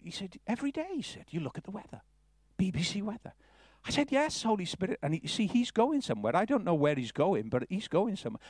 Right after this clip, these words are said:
I said, "Lord, I, I check the weather because I want to see if it's gonna be okay to ride my bike." He, I said, "I check if it's raining. I check if it's windy."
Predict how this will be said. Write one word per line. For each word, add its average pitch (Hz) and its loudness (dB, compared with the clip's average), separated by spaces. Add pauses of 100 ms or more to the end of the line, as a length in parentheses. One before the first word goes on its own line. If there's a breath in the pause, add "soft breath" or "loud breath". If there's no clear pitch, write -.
(140 loud breath)
I 175 4
said, 139 -2
"Lord, 202 4
I, 123 0 (280 loud breath)
I 117 -8
check - -2
the 147 -4
weather 151 0
because 170 -2
I 143 -2
want 139 -2
to 151 -8
see 151 -4
if 170 0
it's 165 -4
gonna 170 -4
be 175 0
okay 160 0
to 165 -2
ride 139 -2
my 190 0
bike." 196 -8 (640 soft breath)
He, 165 2
I 156 0
said, 127 -4 (300 loud breath)
"I 247 0
check - -2
if 190 -2
it's - -4
raining. 127 -8 (720 loud breath)
I 135 -4
check 135 -4
if 202 -2
it's - -4
windy." - -8